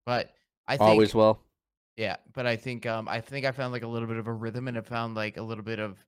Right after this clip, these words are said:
Speaker 1: you know, something that people can associate me by or, you know, like, that, that kinda thing. I think it's, I think that's pretty cool.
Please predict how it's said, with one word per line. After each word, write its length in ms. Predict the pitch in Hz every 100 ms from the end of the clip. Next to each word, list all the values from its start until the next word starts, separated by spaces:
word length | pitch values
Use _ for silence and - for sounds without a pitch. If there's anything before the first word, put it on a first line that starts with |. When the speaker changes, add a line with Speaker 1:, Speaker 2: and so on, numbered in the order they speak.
| _ _ _ -
Speaker 1:
you 80 | 110
know, 40 |
something 500 | - 117 113 110 104
that 440 | 101 98 98 _ -
people 220 | 113 107
can 140 | 110
associate 520 | 92 - 101 - 113 92
me 100 | 107
by 320 | 101 101 104
or, 320 | 98 85 82 _ _ _ _ _
you 60 | 113
know, 220 | 107 104
like, 160 | 113 117
that, 260 | 120 120 123
that 160 | 143
kinda 180 | 160 143
thing. 180 | 156 139
I 60 |
think 180 | 127 135
it's, 120 | 120 80
I 80 | 117
think 180 | 120
that's 180 | 113 113
pretty 180 | - 107
cool. 400 | - 110 98 113